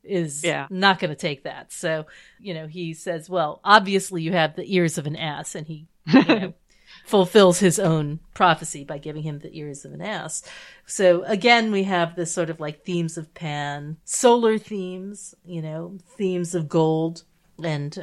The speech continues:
Speaker 1: um, the gift and curse
Speaker 2: Themes
Speaker 1: of
Speaker 2: of
Speaker 1: gold.
Speaker 2: desire and lust, even.
Speaker 1: Yeah, for sure. So to me, that's, like, the myth of the Four of Pentacles that's sort of, like, hidden in that,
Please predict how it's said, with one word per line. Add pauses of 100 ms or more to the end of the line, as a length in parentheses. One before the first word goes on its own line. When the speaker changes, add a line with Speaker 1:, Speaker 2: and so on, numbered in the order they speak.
(120)
Speaker 1:
um,
the (180)
gift
and
curse
Speaker 2:
Themes (100)
Speaker 1:
of
Speaker 2:
of
Speaker 1:
gold.
Speaker 2:
desire
and
lust,
even. (200)
Speaker 1:
Yeah,
for
sure.
So
to
me,
that's,
like,
the
myth
of
the
Four
of
Pentacles
that's
sort
of,
like,
hidden
in
that,